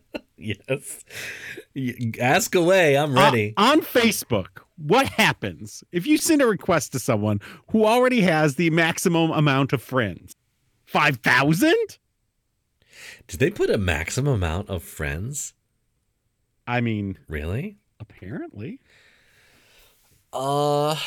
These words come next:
Speaker 1: so here's what happens. So some, so when you ha-, reach the maximum amount of friends, five thousand, if you get your five thousand first friend, um,
Speaker 2: Mm-hmm.
Speaker 1: a, a, a, an alarm goes off at the Facebook headquarters in Alta Vista, California, whatever.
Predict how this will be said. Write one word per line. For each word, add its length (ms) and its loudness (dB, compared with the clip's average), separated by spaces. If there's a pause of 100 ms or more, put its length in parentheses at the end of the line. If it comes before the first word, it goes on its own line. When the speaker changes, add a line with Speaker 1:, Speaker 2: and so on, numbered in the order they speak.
(100)
Speaker 1:
so 240 -2
here's 260 -2
what 120 -2
happens. 460 -4
So 280 -2
some, 380 -6
so 540 0
when 280 -2
you 140 -2
ha-, 180 -2
reach 320 0
the 80 0
maximum 500 -2
amount 200 0
of 100 -6
friends, 340 -10
five 260 -8
thousand, 460 -10
if 180 -8
you 140 -4
get 260 -2
your 140 -2
five 400 -4
thousand 560 -2
first 480 -4
friend, 580 -6 (540)
um, 540 -4 (180)
Speaker 2:
Mm-hmm. 80 -10
Speaker 1:
a, 460 -6 (180)
a, 500 -4
a, 220 -6
an 140 -4
alarm 340 0
goes 220 -4
off 260 -6
at 180 -6
the 80 -4
Facebook 380 -4
headquarters 640 -8 (420)
in 380 -8
Alta 260 -8
Vista, 360 -8
California, 580 -10
whatever. 400 -12